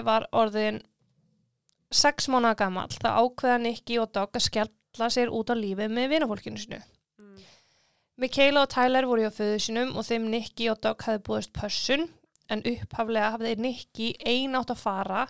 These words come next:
Speaker 1: en sameiginlegur vinur parsins hafði hvatt Dogg til að koma með líka,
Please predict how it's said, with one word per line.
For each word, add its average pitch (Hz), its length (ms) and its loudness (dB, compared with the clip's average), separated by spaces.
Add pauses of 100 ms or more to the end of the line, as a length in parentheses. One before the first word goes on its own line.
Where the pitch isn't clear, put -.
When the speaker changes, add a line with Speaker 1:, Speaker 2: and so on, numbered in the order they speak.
(500)
Speaker 1:
en 240 100 -2
sameiginlegur 240 800 2
vinur 226 380 0
parsins - 760 -4
hafði 220 260 -4
hvatt 226 300 -6
Dogg 214 200 -2
til 220 160 -8
að 214 80 -6
koma 214 240 -4
með 202 300 -2
líka, - 400 -10